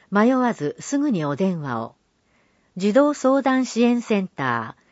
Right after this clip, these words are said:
ー。電話七二四六二三三。月曜日から金曜日、午前八時四十五分から午後五時十五分。または、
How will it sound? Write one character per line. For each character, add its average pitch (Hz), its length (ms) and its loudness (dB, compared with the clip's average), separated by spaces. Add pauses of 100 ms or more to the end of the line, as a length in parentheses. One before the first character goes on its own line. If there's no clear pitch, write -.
(260)
ー。 165 40 -6
電 202 240 2
話 175 280 0
七 233 280 2
二 247 280 0
四 139 300 -2
六 208 280 0
二 240 200 0
三 165 300 -6
三。 131 360 -6 (440)
月 226 300 0
曜 294 140 2
日 208 100 -2
か 156 120 -4
ら 147 120 -2
金 202 260 -2
曜 160 240 -2
日、 135 240 -8
午 269 180 2
前 254 200 0
八 233 260 -4
時 240 140 -2
四 254 200 0
十 220 220 0
五 220 120 0
分 208 260 -4
か 151 120 -6
ら 131 280 -2
午 247 160 2
後 175 160 2
五 220 120 2
時 156 140 -6
十 160 240 -4
五 143 140 -4
分。 120 320 -10 (640)
ま 202 100 0
た 208 160 0
は、 170 180 2